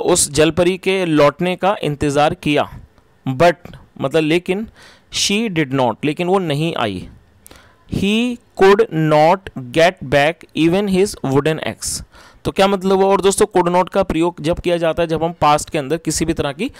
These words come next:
पॉसिबिलिटी को दर्शाना चाहते हैं, तो वहाँ पर could का प्रयोग किया जाता है। तो इस लाइन का क्या मतलब हुआ? He could not get back even his wooden axe, मतलब वह, उसे अपनी जो लकड़ी की कुल्हाड़ी थी, वो भी वापस प्राप्त नहीं हुई, वो भी, वो भी उसे वापस नहीं मिली।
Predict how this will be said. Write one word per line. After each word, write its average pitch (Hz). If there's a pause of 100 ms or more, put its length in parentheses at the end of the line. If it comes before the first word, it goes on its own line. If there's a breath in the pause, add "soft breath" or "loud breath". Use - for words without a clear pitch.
(340 loud breath)
पॉसिबिलिटी 190
को 214
दर्शाना 160
चाहते 151
हैं, 175
तो 190
वहाँ 147
पर -
could 139
का 147
प्रयोग 147
किया 147
जाता 113
है। 117
तो 135
इस 147
लाइन 160
का 170
क्या 165
मतलब 165
हुआ? 175
He 180
could 165
not 160
get 147 (460 loud breath)
back 147 (140)
even 196
his 208
wooden 147
axe, -
मतलब 147
वह, 151
उसे 170
अपनी 175 (380 loud breath)
जो 151
लकड़ी 180
की 214
कुल्हाड़ी 165
थी, 202
वो 160
भी 196
वापस 175
प्राप्त 160
नहीं 151
हुई, 185
वो 156
भी, 147
वो 151
भी 160
उसे 180
वापस 156 (100)
नहीं 135
मिली। 101